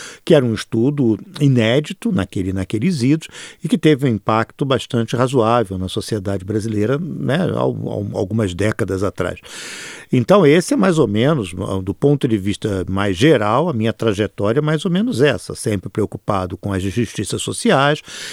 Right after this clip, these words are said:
sempre preocupado com os determinantes das injustiças sociais e, como,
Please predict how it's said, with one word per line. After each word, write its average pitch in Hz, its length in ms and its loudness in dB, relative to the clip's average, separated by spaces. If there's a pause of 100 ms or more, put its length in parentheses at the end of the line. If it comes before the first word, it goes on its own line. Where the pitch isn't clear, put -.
(120)
sempre 123 300 2
preocupado 113 680 -2
com 120 140 -2
os 117 120 2
determinantes 120 800 2
das 104 200 0
injustiças 104 520 -4
sociais 165 560 2 (400)
e, 202 220 6 (160)
como, 190 480 4